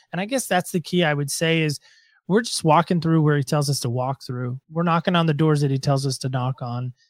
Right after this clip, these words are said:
And, uh, and we're not gonna stop. I have no intention of stopping. Uh, we will continue to sit with anybody that allows us in, in their shoes. So.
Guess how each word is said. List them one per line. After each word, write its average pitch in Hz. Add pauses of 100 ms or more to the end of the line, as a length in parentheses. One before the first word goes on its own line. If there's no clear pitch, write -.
(260)
And, 143
uh, 139
and 160
we're 175
not 180
gonna 180
stop. 156 (180)
I 156
have 156
no 180
intention 165
of 147
stopping. 175
Uh, 147
we 151
will 170
continue 170
to 160
sit 170
with 160
anybody 160
that 151
allows 147
us 143
in, 143
in 156
their 147
shoes. 127
So. 123